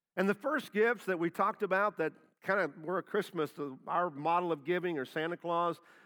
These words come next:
were not gifts of excess. They were not gifts that, you know, for spoiled children. They were gifts that were of necessity. Now, before I, I, you start thinking I'm trying to make you feel guilty, I'm not trying to do that. I'm really <laughs> not.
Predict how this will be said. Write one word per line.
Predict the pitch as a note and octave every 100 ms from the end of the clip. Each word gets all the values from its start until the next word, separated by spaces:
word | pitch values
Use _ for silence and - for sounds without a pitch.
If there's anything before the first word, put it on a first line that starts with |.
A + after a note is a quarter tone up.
| _ _
were | - F3
not | F#3 C4 G#3
gifts | F#3+ G3+ -
of | D#3+ -
excess. | G3 - G3+ G3 G#3 - - _ _ _ _ D#3
They | F#3+
were | F#3+
not | F#3 G#3+ G#3+
gifts | E3 G3 G3+ -
that, | E3 F3
you | E3
know, | D#3
for | D#3+
spoiled | - - F#3+ F#3+ E3
children. | G3+ G#3 F#3+ G3+
They | F3+ A#3
were | C#4+
gifts | G3 G3+ F#3+ E3 - - - _ _
that | E3+
were | E3+ D#3+
of | D3+
necessity. | D3 - D3+ C#3 C3 - - _ _ _ _ _ _ _ -
Now, | G#3+
before | A#3 C#4+ C#4+
I, | B3+ F#3+ F#3+
I, | F3 F#3 F3+
you | F#3+
start | F#3 G3+ G3+
thinking | G3+ G3 F#3+
I'm | E3+
trying | F#3 F#3
to | F3
make | F3 -
you |
feel | E3 D#3+
guilty, | C#3+ E3+ D3+ D3+ D3
I'm | E3
not | F#3 F#3+
trying | C3+ D#3+ D3
to | C3+
do | C#3
that. | B2 B2+ C3 - _
I'm | C3+
really | F3+ - F#3+
<laughs> |
not. | D3+ - D#3+